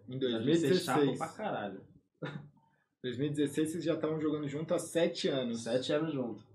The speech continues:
Speaker 2: Aí eu tive que tomar essa decisão. Aí eu fui pra um time que foi a Pro Game, que
Speaker 1: Tá.
Speaker 2: foi com o El, com o F V, com o Fra e com o Ricks.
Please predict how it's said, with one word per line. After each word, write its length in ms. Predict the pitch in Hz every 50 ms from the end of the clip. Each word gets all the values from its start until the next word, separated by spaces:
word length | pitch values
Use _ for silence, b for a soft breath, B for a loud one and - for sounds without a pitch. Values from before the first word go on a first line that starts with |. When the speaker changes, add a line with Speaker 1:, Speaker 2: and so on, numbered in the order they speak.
| - -
Speaker 2:
Aí 540 | - 101 101 101 104 107 107 110 113 113 - - - _ _ _ _
eu 80 | - -
tive 200 | - - 104 104
que 80 | - -
tomar 200 | 127 120 120 120
essa 140 | - 131
decisão. 640 | 123 120 120 - 117 117 117 117 127 160 196 208 - - - - - _ _ _ _ _ -
Aí 640 | 98 104 101 101 104 104 107 107 110 113 113 113 - - - _ _ _ _ - _ _ _ _ -
eu 80 | -
fui 80 | 127 -
pra 140 | - 127 120
um 40 |
time 400 | 120 - 123 117 117 117 117 107 - -
que 80 | -
foi 200 | - - 113 113 113
a 220 | 110 110 110 107
Pro 220 | 104 - - 110 107
Game, 300 | 110 113 123 147 151 - - - -
que 180 | - _ _
Speaker 1:
Tá. 140 | - 110 107
Speaker 2:
foi 140 | 113 113 -
com 120 | 110 113
o 380 | 110 107 104 104 104 101 104 104
El, 320 | 113 120 131 143 135 - 101
com 60 | 107
o 40 | 104
F 140 | 104 104
V, 380 | 98 95 110 117 131 135 135 131 - - - - - - - _ -
com 100 | 110 107
o 80 | 101 - - -
Fra 380 | 107 104 120 131 135 - - - - _ _ _ _ _
e 40 | 104
com 120 | - -
o 40 | 110
Ricks. 420 | 110 117 143 139 - - - -